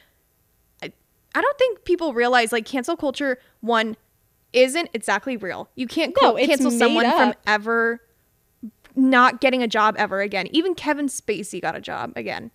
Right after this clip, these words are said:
Speaker 2: Yeah, I don't,
Speaker 1: So, you
Speaker 2: people
Speaker 1: guys.
Speaker 2: don't understand what cancel culture is to begin with.
Speaker 1: Yeah. It's, it's such a, like, a complex thing, and obviously it's just about making people own up to their actions and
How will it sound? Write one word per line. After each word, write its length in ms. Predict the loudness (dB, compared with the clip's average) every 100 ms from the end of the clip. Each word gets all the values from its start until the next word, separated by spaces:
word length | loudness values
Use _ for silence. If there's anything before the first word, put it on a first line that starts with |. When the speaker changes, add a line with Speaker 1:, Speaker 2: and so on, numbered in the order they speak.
| -10
Speaker 2:
Yeah, 280 | -2 0 0
I 120 | 0
don't, 180 | 2 4
Speaker 1:
So, 160 | 4 4
you 180 | 0
Speaker 2:
people 120 | -2 -2
Speaker 1:
guys. 120 | -2
Speaker 2:
don't 100 | -4
understand 440 | -4 -8 -8 -8 -6
what 220 | -8 -8
cancel 380 | -8 -8 -8 -8
culture 480 | -10 -6 -4 -4 -8 _ _ _ 0
is 280 | 0 0 -6
to 120 | -10
begin 380 | -10 -8 -10 -10
with. 200 | -6 -2
Speaker 1:
Yeah. 240 | -2 -2 -8 _ _ 0
It's, 500 | 2 2 -6 -14 -16 _ _ _ _ _
it's 220 | -4 -4
such 180 | -4 -2
a, 140 | -2 0
like, 180 | 0 2 2
a 260 | 0 -2 -6 -10
complex 840 | -4 -2 -2 0 -2 -4 -18 -18 _ _
thing, 380 | -2 0 0 -2
and 220 | -2 -2 0
obviously 540 | 0 0 -2 -2 -2
it's 160 | -4 -6
just 360 | -6 -6 -12 -20 _
about 320 | -2 0 0 0
making 360 | -4 -4 -6
people 260 | -6 -6 -4
own 140 | -2
up 260 | -4 -6 _
to 140 | -8
their 100 | -4
actions 540 | -2 -2 -4 -6 -8 -8 -6
and 340 | -6 -6 -12